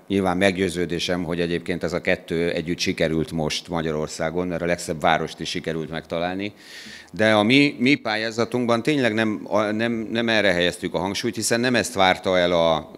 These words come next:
nem ezt várta el a, a kiíró. A kiíró az azt várta el, és ennek az egész pályázatnak a,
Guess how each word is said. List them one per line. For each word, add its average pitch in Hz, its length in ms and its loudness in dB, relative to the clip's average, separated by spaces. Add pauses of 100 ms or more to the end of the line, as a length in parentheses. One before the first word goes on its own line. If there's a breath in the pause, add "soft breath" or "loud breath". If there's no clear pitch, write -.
nem 113 160 2
ezt 87 180 0
várta 85 340 2
el 87 140 2
a, 80 380 0
a 82 100 -2
kiíró. 76 500 -6 (320 loud breath)
A - 60 -10
kiíró 131 340 2
az 92 160 4
azt 107 200 2
várta 82 480 2
el, 87 220 4
és 107 240 -6
ennek 87 300 -6
az 85 260 2
egész 113 260 0
pályázatnak 95 800 2
a, 76 280 -2